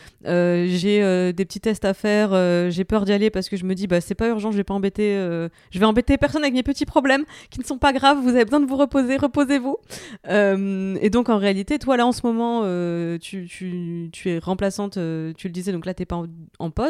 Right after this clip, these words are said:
Euh, comment, comment ça va ? Comment vous allez ? Euh, parce que je sais, du coup, que t'as,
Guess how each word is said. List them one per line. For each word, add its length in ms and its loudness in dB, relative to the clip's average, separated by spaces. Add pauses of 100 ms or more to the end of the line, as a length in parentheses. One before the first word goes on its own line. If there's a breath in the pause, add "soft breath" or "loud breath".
(600 loud breath)
Euh, 540 -4
comment, 400 2
comment 240 -2
ça 200 0
va ? 120 0
Comment 260 -2
vous 240 -2
allez ? 360 2
Euh, 300 -2
parce 100 -16
que 100 -6
je 100 -2
sais, 160 -8
du 140 -10
coup, 240 -6
que 140 -6
t'as, 320 -6